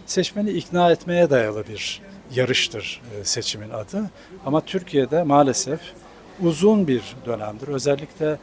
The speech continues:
A K P iktidara geldiğinden bu yana, yani işte şu anda beraber hükümeti kurmuş oldukları M H P ile daha önceden yapmış oldukları ilişkilere bakın.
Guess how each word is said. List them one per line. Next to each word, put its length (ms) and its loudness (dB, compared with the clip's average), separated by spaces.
A 100 -2
K 200 -2
P 220 -6
iktidara 720 2
geldiğinden 920 0
bu 100 4
yana, 460 0
yani 400 2
işte 220 -4
şu 240 2
anda 580 4
beraber 760 4
hükümeti 420 -6
kurmuş 420 -6
oldukları 560 0
M 200 4
H 60 2
P 260 2
ile 220 0
daha 240 4
önceden 400 2
yapmış 360 -4
oldukları 440 -2
ilişkilere 640 0
bakın. 280 -4